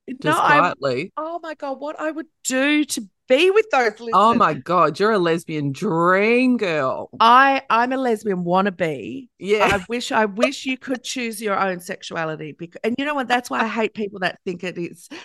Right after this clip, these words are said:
Speaker 1: such
Speaker 2: Oh,
Speaker 1: a
Speaker 2: it's
Speaker 1: choice with
Speaker 2: bullshit.
Speaker 1: gay people. It's like,
Speaker 2: Yeah.
Speaker 1: when did you choose to be straight?
Speaker 2: Yeah.
Speaker 1: 'Cause I know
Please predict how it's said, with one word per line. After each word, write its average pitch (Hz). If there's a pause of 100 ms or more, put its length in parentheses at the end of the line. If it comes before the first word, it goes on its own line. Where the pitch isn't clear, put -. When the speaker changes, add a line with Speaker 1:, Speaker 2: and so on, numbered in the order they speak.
Speaker 1:
such -
Speaker 2:
Oh, 165
Speaker 1:
a 156
Speaker 2:
it's 170
Speaker 1:
choice 175
with 147 (140)
Speaker 2:
bullshit. 196
Speaker 1:
gay 180
people. 185
It's 190
like, 214
Speaker 2:
Yeah. -
Speaker 1:
when 349
did 440
you 359
choose 320
to 277
be 254
straight? 233 (120)
Speaker 2:
Yeah. - (300)
Speaker 1:
'Cause 247
I 349
know 427